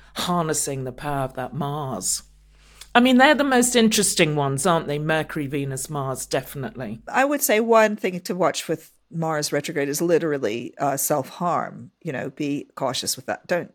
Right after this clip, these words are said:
Speaker 2: you know, don't go down that road, okay? Um, and I, I, I think that it can also show a lot of a very active mind, interestingly enough, an inner, a very active inner life.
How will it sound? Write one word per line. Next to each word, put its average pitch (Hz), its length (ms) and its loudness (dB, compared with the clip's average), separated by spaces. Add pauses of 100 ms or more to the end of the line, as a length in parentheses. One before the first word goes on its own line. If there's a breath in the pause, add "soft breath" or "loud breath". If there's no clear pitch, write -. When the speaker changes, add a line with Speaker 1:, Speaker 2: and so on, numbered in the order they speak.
Speaker 2:
you 160 100 -10
know, 117 160 -12 (140)
don't 190 160 -6
go 196 80 -2
down 208 200 4
that 107 140 -2
road, 82 240 -4 (220)
okay? 196 340 0 (600 loud breath)
Um, 196 400 10 (380)
and 233 160 10
I, 247 760 6 (280)
I, - 420 -6 (120)
I 208 180 4
think 220 580 0
that 180 380 6 (240)
it 185 180 0
can 202 300 -4
also 196 400 0
show 165 540 2
a 165 80 -2
lot 156 260 2
of 156 160 -2 (220)
a 160 60 0
very 151 320 2
active 151 440 -6
mind, 180 600 -2
interestingly 147 560 -8
enough, 107 500 -12 (420 loud breath)
an 165 180 -4
inner, 175 340 2
a - 160 -2
very 175 340 2
active 165 460 0
inner 165 320 -4
life. 151 600 -4